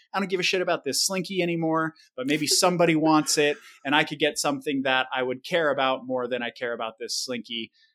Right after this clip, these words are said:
Speaker 1: That's just something that I'd like. And I think it, it goes back to my, like, I wanna, I want to be as minimalist as possible and waste as little as possible. Definitely not perfect. I don't think anybody can be. I still have plastic in my house and shit,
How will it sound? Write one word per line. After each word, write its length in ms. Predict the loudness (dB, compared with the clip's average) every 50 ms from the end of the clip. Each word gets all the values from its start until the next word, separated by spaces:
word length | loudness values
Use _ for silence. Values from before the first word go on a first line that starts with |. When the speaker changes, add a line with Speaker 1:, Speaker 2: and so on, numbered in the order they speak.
| _ _ _
Speaker 1:
That's 180 | 0 0 0 0
just 160 | -2 -4 -2
something 280 | -2 -2 -2 -2 -4 -4
that 100 | -4 -4
I'd 140 | -4 -6 -6
like. 220 | -6 -6 -8 -8 -8 -6
And 60 | -4 -4
I 60 | -4
think 220 | -4 -4 -6 -4 -2
it, 180 | -2 -2 -4 -6 _ _
it 160 | -6 -6 -2
goes 220 | -2 -2 -2 -2 -4
back 320 | -2 -2 -2 -2 -4 _
to 120 | -8 -6
my, 340 | -6 -4 -4 -6 -6 -6 -6 -8 -8 _ _ _ _
like, 200 | -4 -2 0 2
I 60 | 0
wanna, 560 | 2 2 0 0 0 0 0 0 0 -2 -4 -8 _ _
I 120 | -4 -2
want 460 | -2 0 2 2 4 4 4 2 0 -4 -10 _
to 120 | -8 -8 -6
be 440 | -4 -4 -4 -4 -4 -6 -6 -8 -12 _ _ _ _ _ _
as 180 | -10 -10 -8 -6
minimalist 640 | -4 -4 -2 0 2 2 4 4 4 2 2 -2 -4
as 100 | -4 -4
possible 760 | -2 0 0 0 0 -2 -4 -4 -4 -4 -4 -4 -4 -4 -6 -10 -18 -20 -16 _
and 160 | -10 -8 -6
waste 360 | -4 -2 -2 0 0 0 -2 -2
as 140 | -4 -4 -4
little 300 | -4 -2 0 0 2 0
as 140 | 0 -2 -4
possible. 640 | -4 -4 -4 -4 -4 -6 -6 -4 -4 -4 -4 -6 -8 _ _ _ _ _
Definitely 380 | 0 0 0 0 0 -2 0 2
not 220 | 2 0 0 -2
perfect. 340 | -4 -4 -4 -4 -4 -6 -6
I 20 |
don't 140 | -6 -6 -8
think 160 | -10 -10 -8
anybody 300 | -8 -6 -4 -4 -4 -4
can 360 | -6 -4 -4 -2 -2 -2 -2
be. 280 | -2 -4 -4 -4 -4 -4
I 60 | -4 -4
still 300 | -4 -4 -2 -2 -2 0
have 260 | 0 0 0 0 -2
plastic 520 | -2 2 2 2 2 0 -2 -4 -4 -4
in 120 | -4 -4 -2
my 120 | -4 -4
house 380 | -4 -4 -4 -4 -4 -6 -6 -8
and 140 | -8 -8
shit, 240 | -8 -6 -6 -6 -8